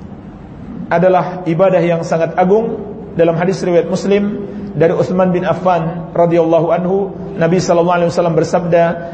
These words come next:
"Man bana masjidan lillahi, banallahu lahu baitan fil jannah." Barang siapa membangun sebuah rumah sebuah masjid bagi Allah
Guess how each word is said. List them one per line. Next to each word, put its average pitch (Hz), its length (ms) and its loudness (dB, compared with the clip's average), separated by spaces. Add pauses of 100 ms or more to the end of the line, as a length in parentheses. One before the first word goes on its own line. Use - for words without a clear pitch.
(200)
"Man 175 400 2
bana 175 240 2
masjidan 175 480 0
lillahi, 180 640 2 (480)
banallahu 170 640 2
lahu 165 260 2 (120)
baitan 165 480 0
fil 156 160 0
jannah." 139 340 0 (1120)
Barang 160 240 2
siapa 175 640 0 (320)
membangun 170 880 0
sebuah 165 560 2
rumah 185 460 -2 (220)
sebuah 170 420 2
masjid 175 360 -2
bagi 170 360 0
Allah 175 540 0